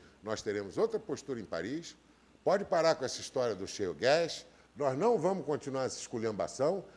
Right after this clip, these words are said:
vamos entrar na economia verde e vamos nos endividar nos próximos anos, porque não é possível levar o desemprego, et cetera, et cetera, sem investir, sem ter investimento público, tal, tal, tal, tal." Então, uma política.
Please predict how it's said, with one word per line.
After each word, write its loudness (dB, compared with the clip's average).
vamos 8
entrar 8
na 4
economia 4
verde 4
e 8
vamos 10
nos 2
endividar 6
nos -2
próximos 6
anos, 6
porque 0
não 6
é 12
possível 2
levar 10
o 8
desemprego, 6
et -4
cetera, 0
et -16
cetera, -4
sem -6
investir, -10
sem -14
ter -12
investimento -12
público, -10
tal, -8
tal, -8
tal, -12
tal." -20
Então, -18
uma -14
política. -14